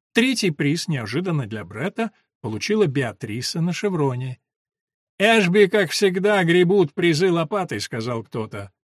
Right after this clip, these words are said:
На него зашикали, видимо, показывая на сидящих поблизости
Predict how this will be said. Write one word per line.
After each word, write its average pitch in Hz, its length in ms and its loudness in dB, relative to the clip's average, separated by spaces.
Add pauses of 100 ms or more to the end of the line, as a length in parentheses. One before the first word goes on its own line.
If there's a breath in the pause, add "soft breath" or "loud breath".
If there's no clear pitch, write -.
(180)
На - 20 -12
него 101 200 -8
зашикали, 127 560 0
видимо, 131 320 -2
показывая 147 500 -4
на 127 120 -2
сидящих 117 540 -6
поблизости 107 680 -10